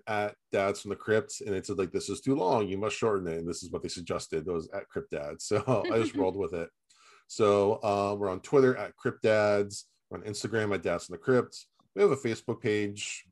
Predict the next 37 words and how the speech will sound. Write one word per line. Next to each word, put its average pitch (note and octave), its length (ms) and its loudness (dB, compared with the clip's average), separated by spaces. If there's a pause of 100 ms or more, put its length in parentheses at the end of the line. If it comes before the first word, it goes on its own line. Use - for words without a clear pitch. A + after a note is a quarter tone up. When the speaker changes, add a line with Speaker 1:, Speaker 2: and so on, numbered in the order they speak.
(240)
Speaker 1:
just G#2 140 -2
for G2+ 120 -6
funsies. F#2+ 760 -4
Speaker 2:
<laughs> - 60 -20 (440)
Speaker 1:
Um, G2+ 580 2
you G#2 100 -12
can, G2 320 -4
uh, F#2 440 0
find G2+ 280 0
us F#2 140 -4
on E2 140 -10
Spotify. A2+ 640 2
You G2+ 100 0
can - 20 -4
find D#2 220 -10
us - 120 -14
on F#2 140 -12
iTunes, G2+ 800 0
pretty D3+ 160 -6
much A#2 220 0
everywhere. F2+ 640 -2 (340)
Um, F#2+ 500 -2
we A2+ 80 -4
would G#2+ 140 -2
love A2+ 200 4
it A2 120 4
if G2 140 -4
you G2+ 160 -4
could, F#2+ 340 2
uh, F#2 320 -2
give F#2+ 160 -6
us F2 140 -8
a F2 40 -6
rating G#2 320 0
and G2+ 80 0
a F2+ 60 -4
review A2+ 600 0